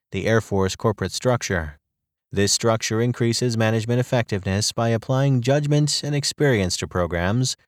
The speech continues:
resource limitations, and other program adjustments.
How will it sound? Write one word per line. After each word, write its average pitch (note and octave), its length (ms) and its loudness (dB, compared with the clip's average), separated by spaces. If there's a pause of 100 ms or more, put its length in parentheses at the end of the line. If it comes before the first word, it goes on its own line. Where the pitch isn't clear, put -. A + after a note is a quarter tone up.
(120)
resource A2+ 580 0
limitations, G#2+ 880 0
and B2 140 0
other G#2+ 180 2
program G2 440 0
adjustments. F2+ 760 -4